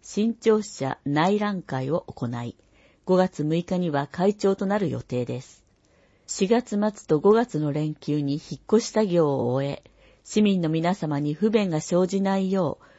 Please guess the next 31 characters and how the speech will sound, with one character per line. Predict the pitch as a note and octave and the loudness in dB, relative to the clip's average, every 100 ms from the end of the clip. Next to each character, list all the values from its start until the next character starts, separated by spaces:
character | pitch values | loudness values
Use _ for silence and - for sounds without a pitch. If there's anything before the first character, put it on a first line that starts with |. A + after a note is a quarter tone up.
| - - | -20 -12
す | - | 4
べ | A#3+ A#3+ | 6 8
て | F3+ | 6
の | D#3 | 2
窓 | D3+ F3 | 4 4
口 | F3+ - D3 | 4 -2 -2
が | D3 | -2
一 | D3+ | -4
斉 | - - A#3+ | -4 4 4
に | A#3 A3 | 4 2
業 | G3+ A#3+ | 6 6
務 | G3+ C#3+ | 6 0
を | B2+ | -2
開 | D#3+ F3 | -2 -2
始 | - D#3+ | -2 -4
で | D#3+ | -4
き | G3 | -2
る | F3 C#3+ | -2 -2
よ | C3+ - | -2 -4
う | - - _ - | -12 -20 _ 2
万 | E3 F#3+ | 4 4
全 | F#3+ G3 | 2 0
を | |
期 | F3+ G#3+ | 0 -2
し | G3+ | -2
て | C#3+ | -4
ま | C3 B2+ | -4 -4
い | |
り | C3 | -6
ま | B2+ B2+ | -8 -10
す。 | - - | -14 -20